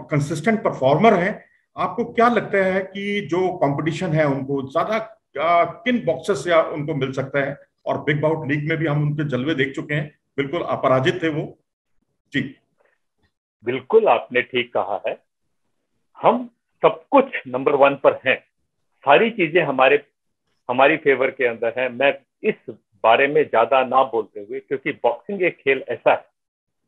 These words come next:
Speaker 2: हमारा खेल ऐसा है, हम number one हैं, सब कुछ नंबर ठीक है, सब कुछ हमारी favor में है, हवा भी हमारी से favor में है,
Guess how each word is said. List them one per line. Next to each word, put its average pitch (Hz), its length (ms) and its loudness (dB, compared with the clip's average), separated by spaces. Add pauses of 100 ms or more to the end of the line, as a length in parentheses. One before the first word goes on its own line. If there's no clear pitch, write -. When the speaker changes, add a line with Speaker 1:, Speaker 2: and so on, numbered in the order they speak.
(120)
Speaker 2:
हमारा 147 320 6
खेल 147 280 2
ऐसा 120 300 -4
है, 123 160 -10
हम 185 120 0
number 180 260 4
one 151 240 2 (160)
हैं, 113 120 -2 (580)
सब - 180 0
कुछ - 240 2
नंबर 160 260 2
ठीक 120 340 -8
है, 104 140 -4
सब 170 360 -4
कुछ 277 200 -4
हमारी 139 280 2
favor 117 320 -4
में 117 120 -10
है, 101 180 -10 (120)
हवा 151 220 6
भी 165 120 -2
हमारी 120 300 -4
से 120 140 -14
favor 110 360 -8
में 110 160 -10
है, 147 100 -6